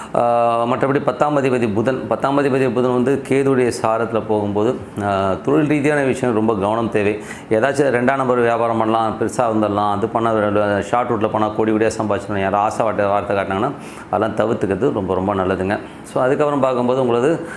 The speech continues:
ஆ, பதினொன்றாம் அதிபதியான சுக்கிரன், பதினொன்றாம் அதிபதி சுக்கிரன் மூன்றில் இருக்கும், நல்ல வளர்ச்சி, நல்ல ஏற்றங்களை தருவதற்கான வாய்ப்புலாம் இருக்கு.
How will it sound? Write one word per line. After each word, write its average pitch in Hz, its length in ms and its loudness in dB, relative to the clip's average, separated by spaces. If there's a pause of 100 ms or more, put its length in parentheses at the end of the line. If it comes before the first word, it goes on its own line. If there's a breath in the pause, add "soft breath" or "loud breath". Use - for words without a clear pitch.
(380 loud breath)
ஆ, 104 320 2
பதினொன்றாம் 151 420 2
அதிபதியான 117 560 2
சுக்கிரன், 147 580 -2
பதினொன்றாம் 127 400 0
அதிபதி 123 140 2
சுக்கிரன் 120 260 -2
மூன்றில் 120 220 0
இருக்கும், 113 280 0
நல்ல 117 200 0
வளர்ச்சி, 107 340 0
நல்ல 101 180 0
ஏற்றங்களை 101 420 0
தருவதற்கான 95 540 0
வாய்ப்புலாம் 95 280 -2
இருக்கு. 95 260 -4